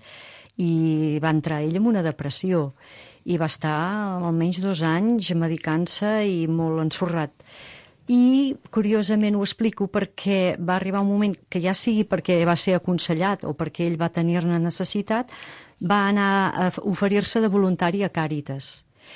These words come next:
I va començar a ser un gran ajudant a, a Càritas, eh? Tenia una furgoneta i portaven roba aquí, menjar allà, de dilluns a dissabte. Aquest noi va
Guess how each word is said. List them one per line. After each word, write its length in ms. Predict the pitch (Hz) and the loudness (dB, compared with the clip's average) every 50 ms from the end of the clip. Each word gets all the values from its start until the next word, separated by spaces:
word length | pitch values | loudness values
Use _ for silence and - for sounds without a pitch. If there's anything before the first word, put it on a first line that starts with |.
| - - - | -20 -8 -4
I 120 | - 190 | 0 2
va 100 | 196 208 202 | 2 2 2
començar 440 | - 226 226 220 208 - 214 214 214 | 2 2 2 2 2 0 0 0 2
a 140 | 208 214 208 - | 2 0 0 -2
ser 200 | - - 202 208 | 0 0 0 2
un 260 | 214 196 202 196 185 180 | 2 2 2 2 2 2
gran 240 | 170 185 185 185 190 185 | 0 0 0 0 0 0
ajudant 560 | 185 160 180 165 180 175 165 160 175 196 - - | -2 -2 -2 -2 0 0 0 0 -2 -2 -4 -4
a, 100 | - 160 | -4 -4
a 240 | 156 - - 170 160 - | -4 -4 -4 -4 -4 -2
Càritas, 580 | 151 151 160 160 165 147 - 156 151 139 147 151 | -4 -4 -2 -4 -4 -6 -6 -8 -8 -6 -6 -6
eh? 100 | 165 208 - - - - - - - _ - | -6 -6 -10 -12 -18 -20 -20 -20 -14 _ -4
Tenia 320 | 170 156 165 165 165 160 | -2 -2 0 0 0 0
una 240 | 160 160 160 160 151 | 0 0 -2 -2 -4
furgoneta 560 | - 170 156 147 151 160 190 240 247 - 214 | -4 -4 -2 -2 0 0 0 0 0 -2 -4
i 80 | 202 - | -4 -4
portaven 480 | - 175 - - 170 165 170 165 160 151 139 | -6 -6 -4 -4 -4 -2 -2 -2 -2 -2 -2
roba 260 | 147 160 151 156 151 | -4 -4 -4 -4 -6
aquí, 240 | - - 208 226 220 | -6 -6 -4 -4 -2
menjar 320 | 202 185 180 156 156 156 | -2 -2 -2 -4 -4 -4
allà, 240 | 160 170 190 208 202 185 _ - - - - - - - - - _ - | -4 -4 -4 -4 -6 -8 _ -18 -20 -20 -20 -20 -20 -20 -20 -20 _ -6
de 180 | 180 170 185 165 | -4 -2 -2 0
dilluns 360 | 190 175 180 180 185 - 202 | -2 0 0 -2 -2 -2 -2
a 60 | 185 | -4
dissabte. 520 | 180 156 - - 151 143 - - - 143 139 143 - _ _ _ - _ _ _ _ _ _ - - - - - | -4 -4 -4 -4 -6 -6 -8 -8 -10 -10 -10 -12 -16 _ _ _ -20 _ _ _ _ _ _ -14 -14 -6 -4 -2
Aquest 240 | 196 - 214 220 | 0 2 2 2
noi 380 | 220 220 196 175 185 226 277 294 | 2 2 2 2 2 2 0 0
va 240 | - - 180 175 196 | -2 0 2 2 2